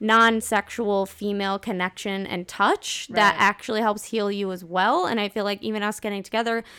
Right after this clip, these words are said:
Speaker 1: laughing, giggling, like, kind of like I used to do when I was little with, like, my girlfriends, we would, like, sleep over each other's houses and, like,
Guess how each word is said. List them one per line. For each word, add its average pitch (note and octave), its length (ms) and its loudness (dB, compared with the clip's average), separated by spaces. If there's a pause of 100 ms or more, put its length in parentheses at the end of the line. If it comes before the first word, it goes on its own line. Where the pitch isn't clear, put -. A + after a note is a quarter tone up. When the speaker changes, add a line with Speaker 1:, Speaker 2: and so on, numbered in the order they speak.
(160)
Speaker 1:
laughing, B3 440 2
giggling, A3+ 460 0
like, A3 180 -2
kind A#3 240 0
of D#4 120 -2
like F4+ 240 2 (280)
I A#3 60 2
used C4 300 0
to C4 60 -4
do A#3+ 180 -2
when A#3 80 2
I G#3+ 100 4
was G3+ 140 -2
little B3 340 2
with, G#3+ 140 0
like, G#3 160 -4
my G3+ 180 -2
girlfriends, G3+ 840 -2
we G#3+ 100 -4
would, G3+ 100 -4
like, G3 180 -4
sleep A#3+ 300 -8
over E4 300 2
each C4+ 160 -4
other's G#3+ 280 -2
houses C4+ 460 2
and, A3 140 -2
like, F#3+ 180 -6